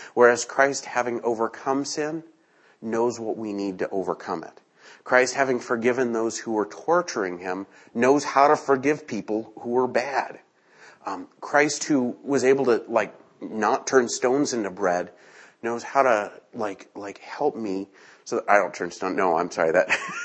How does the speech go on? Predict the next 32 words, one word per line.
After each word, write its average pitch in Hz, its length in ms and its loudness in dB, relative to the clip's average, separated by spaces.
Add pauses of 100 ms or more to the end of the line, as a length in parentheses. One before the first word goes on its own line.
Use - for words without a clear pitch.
(140)
<laughs> - 440 -20
the 113 120 6
analogy 107 360 2
breaks 95 280 -2
down 87 200 -2
there. 80 160 -6 (320)
Like, 107 140 -2
Christ, 135 360 0
who's 123 200 -8
without 107 320 -4
sin, 104 460 -6
knows 104 340 -4
what 95 180 -6
I 92 180 -8
need. 90 460 -10 (680)
Um, 87 360 -4
and 120 140 0
so 135 140 0
I 131 80 2
have 135 180 0
this 127 140 -4
confidence 120 640 -4
as 107 100 -6
I 104 160 2
pray, 135 520 0 (580)
um, 85 340 -6 (2000)
that - 180 -4
this 117 160 -6
is 104 120 -10
what 110 120 -2
he 98 80 -6
has. 92 380 -2